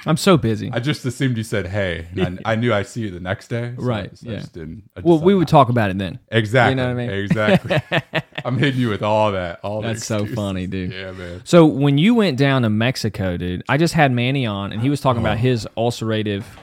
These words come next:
Speaker 1: colitis.
Speaker 2: Yeah.
Speaker 1: And we were like, "Yeah, that's what J T's got."
Speaker 2: Yeah.
Speaker 1: Apparently not.
Speaker 2: No, it is not. And I, I messaged him 'cause, you know, we had this, you know, serious conversation. He's giving me all these, um, all his advice and all these things to do.
Speaker 1: Yeah.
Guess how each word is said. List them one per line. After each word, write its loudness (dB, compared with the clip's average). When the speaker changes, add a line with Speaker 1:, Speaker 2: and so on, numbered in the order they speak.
Speaker 1:
colitis. -2
Speaker 2:
Yeah. 4
Speaker 1:
And 6
we 10
were 10
like, 0
"Yeah, 2
that's 0
what 0
J 2
T's -2
got." 2
Speaker 2:
Yeah. -10
Speaker 1:
Apparently 2
not. 0
Speaker 2:
No, 2
it 2
is -2
not. -2
And -2
I, -2
I 4
messaged 0
him -4
'cause, -8
you -4
know, 2
we 2
had 4
this, -16
you -10
know, -2
serious 0
conversation. 2
He's -2
giving -4
me -2
all 2
these, -6
um, -4
all 6
his 0
advice 2
and -6
all -4
these -6
things 0
to -6
do. 2
Speaker 1:
Yeah. -2